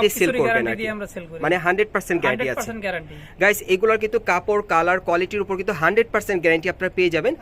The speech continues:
Speaker 1: আর এটার প্রাইসটা কত থাকবে?
Speaker 2: এটার প্রাইস থাকবে ষোলোশো টাকা।
Speaker 1: এটার প্রাইসটা থাকবে ষোলোশো টাকা। এটা এখন আপনারা মার্কেটেও পাবেন অথবা অনলাইনে অর্ডার করে। নেক্সট কালেকশন দেখাচ্ছি। গাইস, এখন আমি আপনাদের খুব চমৎকার ডিজাইনের প্রিন্টের একটা সেমি লং টপস দেখাবো। এটার ডিজাইনটা কিন্তু অনেক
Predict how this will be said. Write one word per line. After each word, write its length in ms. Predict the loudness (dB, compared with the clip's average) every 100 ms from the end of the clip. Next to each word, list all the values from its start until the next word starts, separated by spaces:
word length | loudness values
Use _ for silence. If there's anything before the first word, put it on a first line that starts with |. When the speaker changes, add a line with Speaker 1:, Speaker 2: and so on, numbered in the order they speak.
| -2
Speaker 1:
আর 80 | -2
এটার 140 | -4 -4
প্রাইসটা 240 | -4 -4 -6
কত 80 | -6 -8
থাকবে? 220 | -8 -8 -8
Speaker 2:
এটার 140 | -6
প্রাইস 160 | -4 -4 -6
থাকবে 160 | -10 -10
ষোলোশো 260 | -12 -12 -10 -12
টাকা। 140 | -6 -2
Speaker 1:
এটার 180 | 2 2
প্রাইসটা 260 | 2 0 -2
থাকবে 160 | 0 0 2
ষোলোশো 260 | 2 2 0
টাকা। 140 | 0 0 0 0
এটা 120 | 2 2
এখন 140 | 0 0
আপনারা 180 | 0 2
মার্কেটেও 300 | 0 0 -2 0
পাবেন 180 | 0 0 -2
অথবা 220 | -2 -2 0
অনলাইনে 240 | 0 0 -2
অর্ডার 160 | -4 -8
করে। 120 | -10 -2 -2
নেক্সট 160 | -2 -4
কালেকশন 240 | -6 -8 -10
দেখাচ্ছি। 280 | -12 -16 -20 -20 -20 -20 -20 -20 -20 0
গাইস, 180 | 2 2 0 -2
এখন 160 | 2 4
আমি 100 | 6 4
আপনাদের 220 | 2 0 -2
খুব 100 | -2 2
চমৎকার 380 | 2 2 2 0 0
ডিজাইনের 320 | -2 0 -2 -2
প্রিন্টের 340 | -4 -2 -2 -2
একটা 160 | -4 -2
সেমি 220 | 0 2 2
লং 100 | 0 -2 -6 -2
টপস 220 | -2 0 -4
দেখাবো। 280 | -2 -4 -6 -4
এটার 160 | -2 -2 -2
ডিজাইনটা 360 | -2 0 0 -4
কিন্তু 180 | -4 -6 -6 -4
অনেক 180 | 2 2